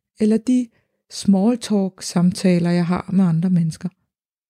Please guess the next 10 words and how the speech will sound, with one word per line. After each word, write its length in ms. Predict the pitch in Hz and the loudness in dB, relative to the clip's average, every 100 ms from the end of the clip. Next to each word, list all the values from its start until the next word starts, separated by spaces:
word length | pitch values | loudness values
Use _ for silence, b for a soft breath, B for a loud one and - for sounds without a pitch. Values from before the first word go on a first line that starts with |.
| _ _ _ _ _ _ _ _ _ _ _ - | _ _ _ _ _ _ _ _ _ _ _ -4
Dem 160 | 269 | -4
får 120 | - 269 | 0 0
jeg 200 | 262 - | 0 0
øje 280 | 214 226 269 | 0 0 0
på, 260 | 262 - _ _ - | -4 -8 _ _ 0
når 160 | 226 | 2
de 180 | 226 247 - | 2 -2 -2
ikke 240 | 269 240 190 | -4 -2 -4
er 180 | 170 | -2
der. 260 | 165 185 | -4 -8